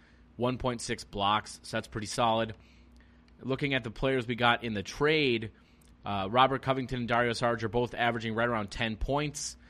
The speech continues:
right around four, sorry, right around five rebounds. So you're getting some pretty good production there. And, uh, Robert Covington getting you a, a steal and a half and a block per game as well. So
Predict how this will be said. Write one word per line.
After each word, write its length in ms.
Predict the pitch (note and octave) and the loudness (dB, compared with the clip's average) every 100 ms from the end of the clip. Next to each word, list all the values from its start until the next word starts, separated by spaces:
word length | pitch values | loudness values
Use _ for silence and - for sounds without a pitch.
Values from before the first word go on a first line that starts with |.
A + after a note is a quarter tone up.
| - - | -16 0
right 160 | B2+ | 2
around 220 | B2+ A2 | 4 0
four, 420 | - C3 C3 B2 - - - - | 0 2 4 2 -2 -12 -20 -20
sorry, 260 | - B2+ A2 | 0 4 4
right 140 | A#2 | 4
around 220 | C#3+ A2 - | 2 0 2
five 320 | C3 C3 A2 | 4 4 4
rebounds. 640 | B2+ C#3 D3+ D#3+ E3 - - - - - - | 0 2 2 2 -4 -10 -18 -20 -20 -20 -16
So 140 | - | -4
you're 100 | A#2+ | -2
getting 200 | A2+ C3+ | 0 -2
some 200 | B2 A#2+ | -2 -8
pretty 280 | G#2+ C#3 C#3 | -2 -2 -2
good 320 | A2 B2 B2+ | -2 -2 -4
production 720 | A2 A2 - A2+ - A2 G2 G2+ | -4 -6 -4 -4 -4 -8 -6 -2
there. 480 | C#3 C#3+ C#3+ C#3 C3+ - - - - - - - - | 2 2 2 -2 -6 -18 -20 -20 -20 -20 -20 -20 -8
And, 260 | A2+ A#2 A2 | -2 -2 0
uh, 120 | G#2+ | 0
Robert 260 | A2+ A#2 A2 | 2 0 0
Covington 580 | B2 A#2 G#2 A2 G#2+ - | -2 -2 -6 -6 -6 -10
getting 220 | A#2 A#2+ A2+ | -6 -6 -4
you 100 | G#2+ | -2
a, 260 | G#2 G2 | -2 -2
a 80 | G2 | -6
steal 300 | - - B2+ | -8 -4 -4
and 80 | A2+ | -2
a 60 | G#2 | -2
half 400 | B2+ B2+ B2+ - | 0 0 -2 -6
and 200 | A#2 A2+ | -6 -4
a 40 | G#2+ | -4
block 380 | G2 G#2+ A#2 - | 0 2 2 0
per 120 | G#2 | -8
game 240 | G2 G2 | -6 -6
as 100 | F2+ | -6
well. 220 | G#2+ B2 | -2 -2
So 240 | F#2+ G#2 | -2 -8